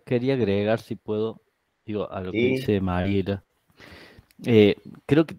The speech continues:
Speaker 1: chicas tienen razón, es decir, todos sabemos que cuando hay que resumir, se resume, pero creo que lo que hacen, eh, referencia, eh, los profes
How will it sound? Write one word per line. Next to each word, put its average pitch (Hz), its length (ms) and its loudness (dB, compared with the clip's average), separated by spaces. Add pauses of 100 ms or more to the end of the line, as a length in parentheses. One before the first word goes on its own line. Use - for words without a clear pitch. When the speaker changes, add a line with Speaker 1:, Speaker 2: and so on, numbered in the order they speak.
(180)
Speaker 1:
chicas 120 600 -6
tienen 104 460 -4
razón, 85 560 -8
es 101 200 -12
decir, 104 380 -6
todos 131 220 2
sabemos 107 300 2
que 104 80 -8
cuando 101 200 -2
hay 107 80 -4
que 107 120 -4
resumir, 101 440 -4
se - 140 -6
resume, 92 400 -4
pero 95 220 -6
creo 139 180 0
que 139 120 2
lo 110 140 2
que 107 140 2
hacen, 117 440 -2
eh, 92 360 -4 (440)
referencia, 104 920 -2 (440)
eh, 82 360 -12 (120)
los - 120 -20 (100)
profes 104 560 -4